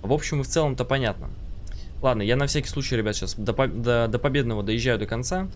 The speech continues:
чтобы уж точно вагоны там сейчас все у меня влезли. Всё, и можно спокойно оттормаживаться. Заряжаем сразу тормозули, обслуживание и вылетаем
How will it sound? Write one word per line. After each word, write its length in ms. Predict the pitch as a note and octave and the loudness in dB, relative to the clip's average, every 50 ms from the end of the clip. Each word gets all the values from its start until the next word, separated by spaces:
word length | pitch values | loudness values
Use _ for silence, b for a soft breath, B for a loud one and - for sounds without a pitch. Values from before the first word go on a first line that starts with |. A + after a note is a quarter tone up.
| - - - | -10 -10 -6
чтобы 200 | - G#2 G2 G#2+ | -6 -4 -4 -2
уж 100 | G#2 - | -4 -4
точно 420 | - - - B2+ A#2 - - G#2 | -4 0 2 2 2 2 0 -2
вагоны 320 | G2 G2+ G#2 G#2+ G2+ G2 F#2 | -2 0 0 0 0 -2 -4
там 160 | - G2 F#2 | -4 -4 -4
сейчас 180 | F2+ - - | -4 -6 -6
все 220 | - - - - G#2+ | -4 -4 -2 -2 -2
у 80 | F#2+ | -2
меня 220 | F2 F#2 F#2+ F#2 F2+ | -2 -4 -4 -4 -4
влезли. 500 | F#2 A2+ B2 D3+ E3+ D3 A2 G2+ D#2+ C#2 | -2 0 0 0 0 0 -2 -4 -6 -6
Всё, 240 | - - - B2 A2 | -6 -4 -2 -2 0
и 100 | C3 D#3+ | 0 0
можно 380 | D3+ B2 A#2 A2+ A#2+ A2 F#2+ F#2 - - - - - - - - - | 0 0 0 -2 -2 -2 -4 -4 -6 -10 -14 -14 -14 -14 -14 -14 -12
спокойно 540 | - - - G#2 - - A#2+ A2+ G#2+ G2+ F#2+ - | -12 -6 -6 -4 -2 0 0 0 0 -2 -2 -4
оттормаживаться. 1040 | - G#2 - - - - - B2 A2+ A2+ G#2+ G2 F#2 E2+ F2 D#2+ - - - - - - - - - - | -6 -6 -6 -10 -10 -2 0 0 0 2 0 -2 -2 -4 -6 -10 -8 -8 -8 -8 -10 -12 -16 -18 -14 -10
Заряжаем 440 | G2 G2+ A#2 A2+ A#2 A#2+ C3 B2 A#2+ | -4 -2 0 0 2 2 0 0 0
сразу 260 | - B2 B2 A2+ A2+ | 0 0 -2 -2 -2
тормозули, 600 | - A2+ A#2+ B2+ C3+ C3 D3+ E3 E3 E3 E3 D#3+ - - - - - - - - | -4 -4 -2 -2 -2 0 0 0 2 2 0 -2 -4 -10 -14 -14 -12 -12 -8 -6
обслуживание 960 | - G2 G#2+ A#2 A2+ - - - - C3 D3 D#3 D#3 D#3 D#3 D3+ D3+ D3 D3 - | -2 0 2 2 0 -2 -6 -4 -2 0 0 0 0 0 0 0 0 0 -2 -2
и 260 | - C3+ C#3 C#3 D3+ - - - - - | -2 -2 -2 -2 -2 -4 -8 -6 -4 -4
вылетаем 840 | G#2 G2 G#2 A#2+ C3 B2 A#2 A2 - B2 B2 B2 B2 A#2+ A#2+ A#2 | -2 -2 2 2 2 2 2 2 2 2 4 4 4 2 0 -2